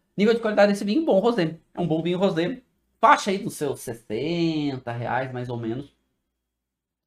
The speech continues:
Que é o que tem oscilado os vinhos rosés brasileiros aqui, com uma qualidade interessante, entre sessenta, setenta, às vezes um pouquinho menos, às vezes um pouquinho mais. Eu vi que vocês trouxeram vários. Eu já vou voltar pra falar um pouquinho so-, sobre os estilos, tá?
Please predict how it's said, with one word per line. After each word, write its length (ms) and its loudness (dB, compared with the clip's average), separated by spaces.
Que 80 4
é 60 8
o 100 6
que 120 -2
tem 320 -2
oscilado 680 4
os 160 -6
vinhos 420 -6
rosés 340 0
brasileiros 920 2
aqui, 440 -6
com 80 -10
uma 80 0
qualidade 360 4
interessante, 580 -2
entre 220 -6
sessenta, 920 -6
setenta, 540 -8
às 60 -10
vezes 140 -6
um 60 -8
pouquinho 320 -6
menos, 260 -2
às 40 -6
vezes 140 -14
um 40 -20
pouquinho 260 -10
mais. 220 -6
Eu 320 -20
vi 80 2
que 60 -4
vocês 280 -2
trouxeram 480 4
vários. 520 2
Eu 80 -8
já 60 0
vou 120 0
voltar 280 2
pra 100 -6
falar 160 0
um 80 0
pouquinho 260 -4
so-, 200 -12
sobre 220 -4
os 80 -12
estilos, 480 -6
tá? 300 -6